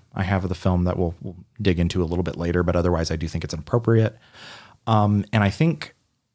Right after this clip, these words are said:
uh, the portrayals of some of the characters, especially Oscar Isaac's,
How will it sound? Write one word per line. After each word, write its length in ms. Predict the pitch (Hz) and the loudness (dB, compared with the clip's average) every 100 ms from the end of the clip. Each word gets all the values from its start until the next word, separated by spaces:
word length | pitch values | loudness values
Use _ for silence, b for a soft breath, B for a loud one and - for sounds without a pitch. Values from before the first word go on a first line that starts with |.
| _ _ - | _ _ -10
uh, 60 | - 90 80 120 | -8 -6 -6 0
the 120 | 127 | 2
portrayals 440 | - - 117 117 | 0 2 4 4
of 60 | 117 | 4
some 120 | 107 | 2
of 60 | 101 | 2
the 80 | 95 | 2
characters, 380 | 98 101 110 95 | 0 0 -2 -2
especially 560 | - 95 - 98 92 | 0 0 0 0 0
Oscar 360 | - 90 - 98 | 0 -2 0 2
Isaac's, 600 | 87 90 92 85 - - | 2 2 0 0 -2 -2